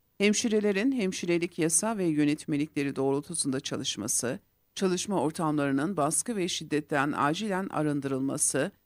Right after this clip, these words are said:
üç bin altı yüz ek gösterge, fiili hizmet, adil maaş, iş sağlığı ve güvenliği haklarını içeren özlük hakları düzenlemelerinin gerçekleştirilmesi,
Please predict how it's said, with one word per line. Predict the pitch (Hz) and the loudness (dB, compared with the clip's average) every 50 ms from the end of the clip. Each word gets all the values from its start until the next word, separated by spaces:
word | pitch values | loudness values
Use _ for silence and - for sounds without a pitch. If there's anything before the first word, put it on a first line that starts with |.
| _ _ - | _ _ -4
üç | 170 196 - - | -4 -4 -2 -2
bin | 214 190 | -2 0
altı | 147 139 160 170 - 240 | 2 2 2 2 0 -2
yüz | 240 220 - | -2 -2 -2
ek | - 196 202 - | -4 -4 -4 -2
gösterge, | - 165 170 - - - 151 143 143 135 135 165 190 175 | -2 -2 -2 -2 -2 -2 0 0 0 -2 -2 -2 -4 -4
fiili | - - 196 165 156 151 151 147 147 | -4 -2 0 0 2 2 2 2 2
hizmet, | 147 135 - - 139 135 160 - - | 0 0 -2 -2 -2 -2 -2 -2 0
adil | 147 156 151 151 151 160 151 151 | 2 2 2 2 2 0 0 0
maaş, | 143 139 131 127 131 160 - - - - | 0 0 0 2 0 0 0 -2 -4 -4
iş | - 165 170 - | -2 -2 -2 -2
sağlığı | - - 156 143 139 131 143 170 208 | -2 -2 0 0 0 0 0 0 0
ve | 190 160 | 0 0
güvenliği | 147 143 151 143 139 135 131 131 139 151 | -2 0 -2 -2 -2 0 0 0 0 0
haklarını | 147 135 - - 156 139 131 135 180 | -2 -2 -2 -2 -2 -2 0 0 -2
içeren | - - - - - 147 131 131 127 - 247 - - | -2 -4 -6 -4 -4 -2 0 0 0 0 0 0 0
özlük | 160 170 - 277 - - | 0 0 -2 -4 -4 -4
hakları | 214 196 - - 185 170 165 151 | -4 -6 -4 -4 -4 -4 -2 -4
düzenlemelerinin | 151 147 - 165 147 147 143 143 139 143 135 131 131 127 131 151 202 | -4 -4 -2 -2 -2 0 0 0 0 0 -2 -2 -2 -2 -2 -2 -2
gerçekleştirilmesi, | 185 151 147 160 - - 143 - - 120 143 - - - 131 113 110 110 87 - - - 151 135 123 | -2 -2 -4 -4 -4 -6 -8 -6 -4 -4 -4 -4 -6 -6 -6 -4 -4 -2 -2 0 0 2 2 0 -2